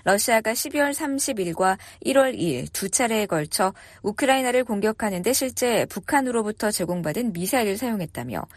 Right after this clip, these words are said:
미사일과 발사대, 미사일 낙하 지점이 표시된 사진 자료를 함께 공개한 바 있습니다.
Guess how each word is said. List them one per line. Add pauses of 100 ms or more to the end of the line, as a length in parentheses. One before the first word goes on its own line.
(260)
미사일과
발사대, (220)
미사일
낙하
지점이
표시된
사진
자료를 (220)
함께
공개한
바
있습니다.